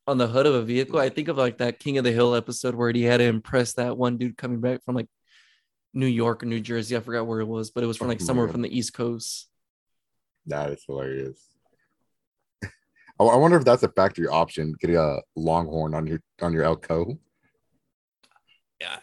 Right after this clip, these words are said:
Speaker 1: i-, is it? I would never think of that as being, like, a factory.
Speaker 2: I wouldn't be surprised if it was.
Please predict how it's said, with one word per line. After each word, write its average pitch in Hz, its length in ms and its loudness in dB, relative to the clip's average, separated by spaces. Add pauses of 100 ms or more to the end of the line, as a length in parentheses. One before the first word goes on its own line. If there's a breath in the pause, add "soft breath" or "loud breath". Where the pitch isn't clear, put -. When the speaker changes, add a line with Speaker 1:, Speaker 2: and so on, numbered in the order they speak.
Speaker 1:
i-, - 280 -16
is 110 320 -8
it? 427 420 0
I 127 100 -2
would 127 220 6
never 127 260 6
think 151 220 -2
of 131 100 2
that 117 160 4
as 110 160 0
being, 117 180 -4
like, 110 220 -6
a 123 300 -8
factory. 117 640 -4 (960)
Speaker 2:
I 90 60 2
wouldn't 117 240 6
be 107 80 4
surprised 92 440 2
if 78 120 -16
it 80 40 -2
was. 78 540 -2